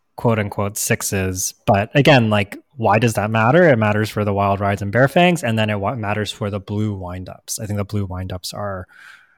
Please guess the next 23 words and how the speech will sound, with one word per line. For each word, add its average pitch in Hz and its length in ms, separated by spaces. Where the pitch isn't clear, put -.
especially, 131 360
like, 110 180
the 107 80
blue, 101 540
uh, 92 320
Agile 113 420
windup 151 400
is, 98 140
like, 82 140
a 120 60
really 120 220
good 107 160
card. 151 320
And 226 120
you 262 60
can 269 100
still 226 140
play 117 160
it 110 60
in 104 100
Rhinar, 131 340
it's 110 140
just, - 340